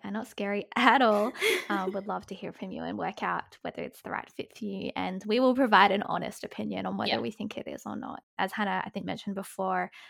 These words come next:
Speaker 1: like, we're going to be really protective of this community and
Speaker 2: Mm.
Speaker 1: You know, it's a little bit of a scary word, but selective in the sense that we wanna make sure the people who do enroll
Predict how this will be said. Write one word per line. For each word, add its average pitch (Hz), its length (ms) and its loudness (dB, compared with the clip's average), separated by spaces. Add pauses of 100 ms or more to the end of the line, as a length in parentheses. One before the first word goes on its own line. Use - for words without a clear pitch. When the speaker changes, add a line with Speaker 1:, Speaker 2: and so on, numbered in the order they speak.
(100)
Speaker 1:
like, 196 220 -4
we're 202 140 4
going 214 260 2
to 285 100 -2
be 262 220 2
really 226 240 0
protective 247 640 -2
of 214 140 -2
this - 180 -8
community 190 640 -4
and 190 140 -2
Speaker 2:
Mm. 143 200 -6 (340)
Speaker 1:
You 202 60 -4
know, 190 280 -4
it's - 220 -20
a 208 60 -6
little 202 160 -4
bit 185 100 -4
of 185 60 -4
a - 20 -4
scary 185 300 -4
word, 190 200 -2
but 220 220 -2
selective 269 720 0
in 214 80 0
the 214 80 0
sense 214 320 -2
that 196 140 -4
we 214 80 0
wanna 220 180 0
make 220 180 -2
sure - 160 -4
the 196 120 -8
people 185 240 -6
who 190 120 -2
do 185 200 -2
enroll 185 500 -2